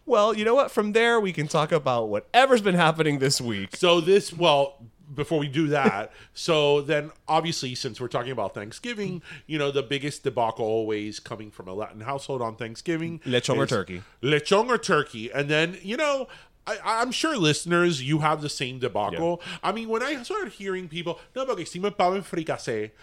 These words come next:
Speaker 2: I'm like, "Okay, it's one day a
Speaker 1: One
Speaker 2: year,
Speaker 1: day.
Speaker 2: people.
Speaker 1: One
Speaker 2: One day.
Speaker 1: day.
Speaker 2: One day." And then, you know, of course, in my family, my father and my uncles are always like,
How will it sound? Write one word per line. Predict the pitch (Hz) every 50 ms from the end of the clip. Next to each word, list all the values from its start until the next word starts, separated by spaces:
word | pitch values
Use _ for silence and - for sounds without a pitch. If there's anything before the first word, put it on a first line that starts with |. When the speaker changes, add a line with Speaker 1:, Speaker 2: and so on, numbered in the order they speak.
| - 147 -
Speaker 2:
I'm | 160 208
like, | 262 262 233 170 233 - -
"Okay, | 208 208 208 196 175 175 208
it's | 226 - -
one | 226 - 392 427 370 - - -
day | 277 247 247
a | 233
Speaker 1:
One | 196 220 220
Speaker 2:
year, | 208 175
Speaker 1:
day. | 165 123 101 95 -
Speaker 2:
people. | - - 127
Speaker 1:
One | 131 147 151 170 185 202
Speaker 2:
One | 262 277 262 185
day. | - 110 101 95 90 85
Speaker 1:
day. | 82 - - _
Speaker 2:
One | - 139 165 165
day." | 151 143 113 104 - - - -
And | 160 180 180
then, | 202 226 247
you | 262 254
know, | 240 208 180
of | 170 147
course, | - 196 190 170 -
in | 175 165
my | 165 175 185 202
family, | 196 - 185 156 143 139 131 139 135 131 127 123 - - - - - -
my | 120 147 143 147
father | - - 165 160 160 165 170 170 165 156
and | 143 131
my | 131 127 135 -
uncles | 143 143 151 156 151 - 170 160 156 135
are | 147 123
always | 123 123 127 139 135 127
like, | 139 120 113 -